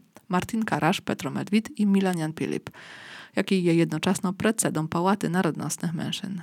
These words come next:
Na początku upełnomoczonej Horoń przypomniano, że niedawno nas na wse odpuścił pan Andrzej Posz, który stojał przy znowuzrodzeniu niemieckiej narodnostnej mężczyzny na Słowakii po tysiąc dziewięćset osiemdziesiątym dziewiątym roці. Dołho był członem wyboru pronarodnostne mężczyzny i etniczne grupy.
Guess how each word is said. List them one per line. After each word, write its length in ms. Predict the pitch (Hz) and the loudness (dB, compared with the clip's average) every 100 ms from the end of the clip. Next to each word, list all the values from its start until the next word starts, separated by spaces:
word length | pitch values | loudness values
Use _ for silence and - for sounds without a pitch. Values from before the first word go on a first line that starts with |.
| - | -4
Na 140 | 196 202 | 0 2
początku 440 | - 240 254 - | 2 0 0 4
upełnomoczonej 720 | 208 202 185 185 185 180 170 | 4 4 2 2 2 0 -2
Horoń 400 | 160 147 147 208 233 - - - | -2 -2 0 0 -2 -12 -18 -10
przypomniano, 600 | - 262 254 170 139 165 180 | -4 -2 0 -2 0 0 2
że 160 | 175 | 2
niedawno 540 | 170 165 180 233 170 165 | 2 2 2 2 0 -2
nas 320 | 151 160 - | -4 -6 -6
na 160 | 156 | -6
wse 280 | 160 - 190 | -4 2 2
odpuścił 500 | 175 - 208 - 185 | 0 -2 -4 -2 -4
pan 240 | 185 170 170 | -2 -4 -2
Andrzej 300 | 196 196 175 | 0 2 2
Posz, 420 | 175 175 - - - - - | 2 -2 -2 -8 -12 -20 -12
który 340 | - 185 185 175 | -2 -2 0 0
stojał 340 | - 220 190 | 2 2 2
przy 260 | 190 180 170 - | 0 0 0 -2
znowuzrodzeniu 680 | 190 175 165 151 160 208 180 | 0 2 4 2 4 4 4
niemieckiej 460 | 170 185 202 - | 2 0 0 0
narodnostnej 520 | 185 185 170 175 - 180 | 2 2 2 2 2 2
mężczyzny 420 | 170 - 196 156 | 2 4 4 4
na 140 | 147 | 0
Słowakii 540 | - 147 143 - 185 170 | -2 -2 -2 0 0 0
po 160 | 175 | -2
tysiąc 280 | 170 190 180 | -2 -2 0
dziewięćset 400 | 160 170 185 - | 2 2 2 0
osiemdziesiątym 680 | 165 165 151 143 - - 185 | -2 -2 -4 -4 -6 -2 2
dziewiątym 360 | 190 160 - - | 4 2 -2 -6
roці. 380 | 165 - - - _ _ _ - - | -8 -8 -8 -8 _ _ _ -18 2
Dołho 360 | 185 180 196 196 | 6 6 6 4
był 180 | 185 | 2
członem 480 | 196 - 220 196 147 | 0 -2 0 2 2
wyboru 380 | 165 160 156 165 | 4 4 4 2
pronarodnostne 680 | 160 175 170 160 170 - 175 | 2 0 0 -2 -4 -4 -2
mężczyzny 420 | 160 160 185 185 | -2 0 0 -2
i 160 | - 190 | 2 0
etniczne 480 | 190 - 156 175 | 0 -4 -6 -2
grupy. 380 | 180 170 156 151 | 0 0 0 -6